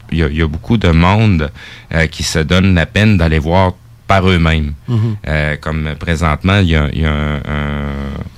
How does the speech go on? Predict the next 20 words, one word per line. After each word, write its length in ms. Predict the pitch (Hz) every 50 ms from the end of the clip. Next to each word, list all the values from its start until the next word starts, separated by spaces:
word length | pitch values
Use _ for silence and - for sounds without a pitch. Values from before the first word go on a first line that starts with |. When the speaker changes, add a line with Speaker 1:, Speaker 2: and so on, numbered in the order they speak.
| - - - - - -
Speaker 1:
un 100 | - 82
monsieur 380 | 82 82 80 78 - - 107 107
que 160 | - - 87
je 80 | 73 -
suis 260 | - - 101 107 101
qui 80 | -
est 120 | 95 - -
en 200 | 80 78 78 78
Inde, 300 | 87 101 117 117 107 95
qui 80 | -
est 100 | 82 -
en 100 | 80 76
train 160 | 71 - 95 98
de 60 | 95
visiter 440 | 82 80 80 71 71 71 - - 104
la 120 | 104 92
majorité 580 | 80 80 78 73 82 80 71 78 76 - 98 101
des 220 | 90 90 78 76
temples 760 | 76 - 92 92 98 104 101 98 92 - - 80 78 73 71 -
hindous 460 | - 85 82 80 76 73 92 107 151